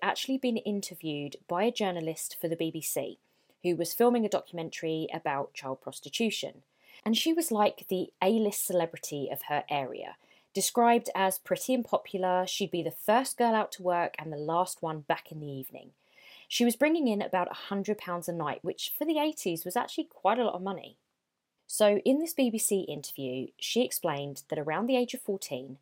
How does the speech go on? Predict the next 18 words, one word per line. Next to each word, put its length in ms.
she'd 280
been 180
drugged 400
and 140
taken 380
to 100
Bristol 580
by 140
a 60
gang 280
of 140
men 380
who 360
essentially 800
had 240
sex 300
trafficked 380
her. 200